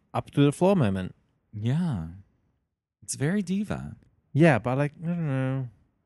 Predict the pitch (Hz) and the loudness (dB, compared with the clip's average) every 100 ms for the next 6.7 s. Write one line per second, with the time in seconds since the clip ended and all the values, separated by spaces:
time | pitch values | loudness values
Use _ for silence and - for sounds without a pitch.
0 | _ _ _ _ _ _ _ - 143 147 | _ _ _ _ _ _ _ -4 0 2
1 | 127 113 107 110 110 104 - _ _ _ | 4 4 2 4 2 0 -4 _ _ _
2 | _ _ _ _ - _ _ _ _ 143 | _ _ _ _ -20 _ _ _ _ -2
3 | 156 185 180 180 170 165 190 170 147 147 | 0 2 2 0 2 2 2 0 -2 -2
4 | 143 120 117 110 - - - - 139 117 | 0 4 6 4 -2 -6 -6 -4 -6 -2
5 | 160 - 196 - - - - - - - | -4 -2 -4 -4 -8 -8 -10 -12 -10 -2
6 | 180 170 170 165 165 165 - | 0 0 -2 -2 0 -2 -4